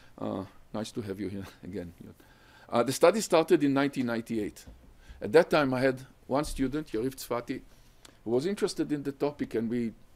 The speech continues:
both of us, monitored terrorism presence online.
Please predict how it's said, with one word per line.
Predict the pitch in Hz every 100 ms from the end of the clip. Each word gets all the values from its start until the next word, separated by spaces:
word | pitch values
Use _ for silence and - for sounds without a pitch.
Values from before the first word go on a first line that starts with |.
| -
both | 135 165
of | 165
us, | - -
monitored | 123 131 170 156 135 123
terrorism | - 131 135 123 123 113 - -
presence | - 123 120 117
online. | - 120 113 113 113